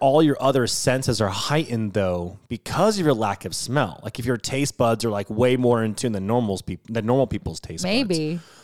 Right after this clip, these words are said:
Speaker 1: I was
Speaker 2: I
Speaker 1: trying
Speaker 2: don't
Speaker 1: to think
Speaker 2: know.
Speaker 1: of an example of, like, when somebody is, like, blind, but they can hear things really well.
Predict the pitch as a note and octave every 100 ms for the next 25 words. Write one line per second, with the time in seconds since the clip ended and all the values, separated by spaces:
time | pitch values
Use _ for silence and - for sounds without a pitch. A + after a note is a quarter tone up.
0 | - - C3 - E3+ - F3 F3 D3+ B2+
1 | A2 B2 B2+ C3+ A#2 A2 A2+ G#2+ A2+ A2
2 | A2 G#2+ G#2 - _ _ _ _ _ _
3 | _ _ A#2 A2 F#2 F#2 G#2 G2 G2+ G#2
4 | A2 A#2 - _ - A2 G2+ G2 G2 G2+
5 | G2 A2+ G#2+ G#2+ A2+ A2+ A2+ A#2+ B2